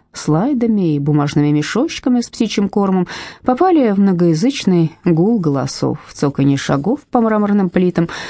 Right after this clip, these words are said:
в музыку из кафе, во всплески крыльев,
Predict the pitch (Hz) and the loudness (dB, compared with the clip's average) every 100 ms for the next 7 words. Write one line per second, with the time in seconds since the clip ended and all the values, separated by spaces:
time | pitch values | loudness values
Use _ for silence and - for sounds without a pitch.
0 | - 165 185 233 349 302 277 254 247 240 | -6 0 2 4 2 0 0 0 0 -2
1 | 220 - 202 202 - 156 156 - - 240 | -2 -2 -2 -2 -2 0 0 -2 -2 -2
2 | 262 - 139 - 156 190 240 - - | -2 -6 -8 -2 2 2 0 -4 -8